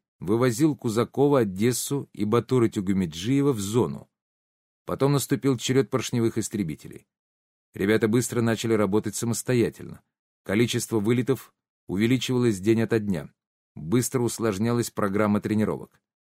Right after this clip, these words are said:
Параллельно Борис организовал для группы курс теоретических лекций. Как инспектор округа по технике пилотирования и воздушной стрельбе, Нефёдов имел возможность приглашать нужных людей, преподавателей из Академии В В С,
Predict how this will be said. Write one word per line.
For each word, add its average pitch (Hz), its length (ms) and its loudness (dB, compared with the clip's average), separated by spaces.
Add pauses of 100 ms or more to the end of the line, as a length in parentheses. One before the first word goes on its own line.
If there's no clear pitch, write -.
(320)
Параллельно 117 500 4
Борис 110 340 2
организовал 110 760 2 (100)
для 95 260 0
группы 113 440 -2
курс 117 340 -6
теоретических 107 800 -2
лекций. - 500 -4 (880)
Как - 220 -2
инспектор 110 680 0
округа 92 460 -2
по 98 140 0
технике 92 400 -2
пилотирования 95 920 0 (120)
и 95 80 -4
воздушной 98 600 0
стрельбе, 95 560 -4 (340)
Нефёдов 170 460 2
имел 151 280 0
возможность 131 560 0
приглашать 110 560 0
нужных 107 380 0
людей, 98 320 0
преподавателей 107 760 0
из 92 100 -2
Академии 104 540 0
В 98 140 0
В 87 100 -2
С, 90 400 -2